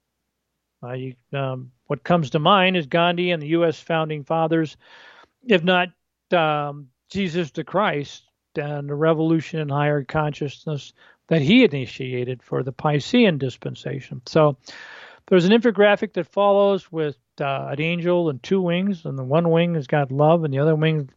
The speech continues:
looks like it's on fire, and it says fear. And, and the, the subtext here is, "Which one are you feeding today, love or fear?" Um, so, uh, it's kind of a good infographic that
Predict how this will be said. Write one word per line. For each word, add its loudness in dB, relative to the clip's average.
looks 2
like 2
it's 0
on 0
fire, 4
and -2
it -2
says -2
fear. 2
And, 2
and -4
the, -2
the -8
subtext 0
here 4
is, 2
"Which 2
one 0
are 0
you -2
feeding -2
today, 0
love -8
or -6
fear?" -2
Um, -14
so, 2
uh, -4
it's -12
kind 2
of 4
a 0
good 4
infographic 0
that -4